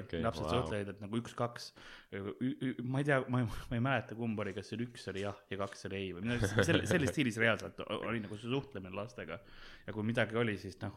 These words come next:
Speaker 2: see, see, kuidas need lapsed, lastele kuulda, kuidas neid peksti, oli ikka päris karm tegelikult. Aga noh, politseisse kõik leidis, kedagi ei huvitanud, vaata.
Speaker 1: Hmm.
Speaker 2: No mis seal ikka, no lõpuks nad kolisid ära.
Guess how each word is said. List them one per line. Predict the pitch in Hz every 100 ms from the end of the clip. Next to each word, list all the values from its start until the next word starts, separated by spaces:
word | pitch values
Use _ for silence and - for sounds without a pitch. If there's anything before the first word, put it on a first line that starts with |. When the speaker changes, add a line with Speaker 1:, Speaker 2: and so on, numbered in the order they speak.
| -
Speaker 2:
see, | 120 117 101
see, | 151 120
kuidas | 104 90
need | 104
lapsed, | 117 - -
lastele | 113 - 101 95 92 -
kuulda, | 113 95
kuidas | 90 82
neid | 82 -
peksti, | 110 - -
oli | -
ikka | - 98
päris | 98 -
karm | 104 95
tegelikult. | 87 - - 85 - _ - - - -
Aga | 104 117
noh, |
politseisse | 160 131 - 120 135
kõik | 135 131
leidis, | 120
kedagi | 160 139 123
ei |
huvitanud, | 123 - 57 78
vaata. | - 78 - _ -
Speaker 1:
Hmm. | 85 80 80 _ _ - 117
Speaker 2:
No | 113
mis | 113 -
seal | 117
ikka, | 120 98
no | 104
lõpuks | 151 - -
nad | -
kolisid | 95 87 107
ära. | 101